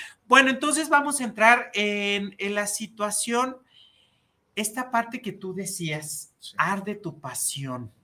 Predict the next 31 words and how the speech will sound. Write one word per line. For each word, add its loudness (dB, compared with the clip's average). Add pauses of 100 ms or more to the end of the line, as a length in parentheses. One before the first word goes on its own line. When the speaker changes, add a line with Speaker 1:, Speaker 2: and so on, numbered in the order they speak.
(840)
Speaker 1:
O -2
sea, 2
¿cómo -2
es -2
esta -2
parte? 2
Porque -6
muchas -8
veces -4
le -6
decimos -4
a -4
los -4
jóvenes -2 (560)
o 0
a 4
los -4
papás, -2
a -4
veces -6
no -2
entendemos, -4 (560)
que 6
es, 2
sigue 2
lo 0
que -4
a -8
ti -10
te -6
gusta. -8